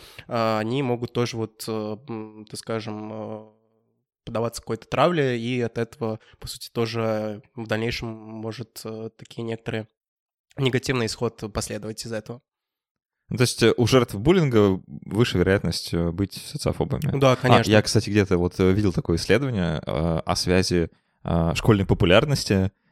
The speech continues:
Speaker 2: и развитию потом тревожных расстройств. И вот люди, которые более популярны в школе были,
Speaker 1: Мгм.
Speaker 2: у них меньше вероятность, э, меньше вероятность развития, э, т-, таких вот, э, синдромов.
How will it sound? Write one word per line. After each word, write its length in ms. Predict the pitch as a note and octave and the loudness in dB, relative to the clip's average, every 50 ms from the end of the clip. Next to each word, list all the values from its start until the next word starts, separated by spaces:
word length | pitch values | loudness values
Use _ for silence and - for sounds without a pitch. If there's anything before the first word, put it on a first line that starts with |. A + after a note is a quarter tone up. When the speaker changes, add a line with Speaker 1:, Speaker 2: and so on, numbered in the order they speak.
| _ _ - | _ _ 0
Speaker 2:
и 560 | F#2+ F#2+ F#2+ F#2+ F#2+ F#2 F#2 F#2 F2+ F2 - - | 2 4 6 6 6 8 8 8 6 6 6 4
развитию 500 | - F#2+ G2 F#2+ - G2+ G#2 - - - | 4 4 4 4 4 4 2 2 2 0
потом 240 | - F2+ - F2+ F2 | 0 2 2 0 2
тревожных 420 | - G2 F#2+ F#2 E2+ F#2 F2+ - | 2 4 4 4 4 2 0 2
расстройств. 520 | F#2+ F#2+ - - G#2+ B2 F3 G3 - - - | 0 0 2 2 2 4 2 2 0 -2 -2
И 120 | D#2+ G2 | 0 2
вот 180 | F#2+ F#2+ F#2+ - | 2 0 2 2
люди, 220 | G#2+ G#2 G2+ G2 | 2 4 4 2
которые 500 | - - - - F#2 F2+ F#2 F2+ F2+ F#2 - - | 0 0 0 2 2 4 4 4 2 2 -2 -2
более 260 | F#2+ G2 G#2 F#2 F#2 | 2 2 2 2 2
популярны 440 | - F#2 - F#2+ F#2+ G2 G2 F#2+ F#2 | 0 0 2 4 4 4 4 2 -2
в 40 | |
школе 280 | - - - C3+ G3 G#3 | 0 2 2 2 4 4
были, 320 | D#3 B2 A2 G2 F#2 F#2 - _ _ _ _ - | 2 2 4 4 2 0 -2 _ _ _ _ -6
Speaker 1:
Мгм. 240 | C3 B2+ A#2+ B2 B2+ | -4 -2 0 2 4
Speaker 2:
у 60 | G2+ | 4
них 240 | G2 G#2 A2+ - - - | 6 6 4 2 0 2
меньше 320 | G#2 G2+ G#2 G#2 - - | 4 4 4 4 4 4
вероятность, 460 | F#2 F#2 F#2 F2 - F#2 - - - - | 4 6 4 4 2 0 -2 -2 0 2
э, 500 | F2 F2 F2 E2+ E2+ E2 D#2 D2+ G#1 - - - - - - - - - | 2 4 4 4 4 4 2 2 0 -2 -2 -4 -6 -6 -8 -10 -10 -4
меньше 280 | - G2 G#2 G2+ - - | 0 2 2 2 4 2
вероятность 380 | F#2 F#2 F#2 - F2 - - | 4 4 4 2 2 -2 0
развития, 600 | - F2+ - F#2 F2+ - - E2+ E2 D#2+ D#2+ E2+ _ _ _ _ _ - | -2 -2 0 -2 -2 0 0 2 2 2 0 -2 _ _ _ _ _ -8
э, 160 | - B1+ B1+ E2+ - | -4 -4 -4 -4 -4
т-, 320 | - - - G1+ - - | -6 -8 -8 -8 -6 -2
таких 280 | - F#2+ F#2+ - C3+ - | 0 0 0 -2 -4 -2
вот, 140 | - E2 - - | -2 -2 0 0
э, 760 | E2 E2 E2 D#2+ D#2+ E2 E2 D#2+ D#2+ D#2 C#2+ - - - - | 0 0 2 0 0 0 0 0 -2 -2 -2 -4 -4 -6 -4
синдромов. 460 | - - F#2+ F2+ F#2 F2+ E2 D#2 D#2 | -2 0 2 4 4 4 4 2 -2